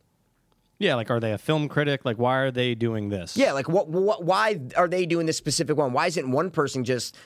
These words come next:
Speaker 2: doing this? You know what I'm saying? And then it
Speaker 1: Mm,
Speaker 2: just, and
Speaker 1: mm-hmm.
Speaker 2: it, there, there's never really a reason for it. It's more like they
Speaker 1: No.
Speaker 2: gave f-, these five people a certain,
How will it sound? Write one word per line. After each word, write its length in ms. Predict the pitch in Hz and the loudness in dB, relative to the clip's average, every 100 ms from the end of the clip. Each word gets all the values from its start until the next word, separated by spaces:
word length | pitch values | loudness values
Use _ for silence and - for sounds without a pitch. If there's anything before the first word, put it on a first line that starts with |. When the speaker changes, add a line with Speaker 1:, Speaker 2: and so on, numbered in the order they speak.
| - | -4
Speaker 2:
doing 300 | - 156 139 | 2 2 2
this? 320 | 101 80 - | -2 -4 -2
You 60 | 127 | 0
know 80 | 131 | 2
what 40 | |
I'm 60 | 131 | 0
saying? 380 | 147 143 139 131 | 0 2 2 0
And 100 | 135 | 2
then 100 | 131 | 2
it 80 | 123 | 2
Speaker 1:
Mm, 20 | |
Speaker 2:
just, 180 | - 113 | 0 -2
and 120 | 127 | 0
Speaker 1:
mm-hmm. 100 | 165 | 2
Speaker 2:
it, 140 | 180 151 | 0 0
there, 100 | 185 | -2
there's 180 | 151 185 | -2 -2
never 160 | 214 | 0
really 200 | 208 175 | 2 2
a 40 | 135 | 0
reason 380 | 113 214 165 127 | 0 0 0 -2
for 200 | 120 104 | -2 -2
it. 60 | |
It's 100 | 120 | 0
more 220 | 143 170 | 2 4
like 160 | 175 156 | 2 2
they 140 | 160 | 0
Speaker 1:
No. 80 | 123 | 2
Speaker 2:
gave 440 | 135 156 160 131 - - - - | 2 2 0 -2 -8 -20 -20 -18
f-, 100 | - - | -6 0
these 200 | 160 135 | 0 2
five 260 | 160 139 | 2 0
people 500 | - 160 - 131 127 | -2 -2 2 2 2
a 100 | 104 | 0
certain, 720 | 117 - 151 - 139 127 120 | -2 2 0 2 0 0 -4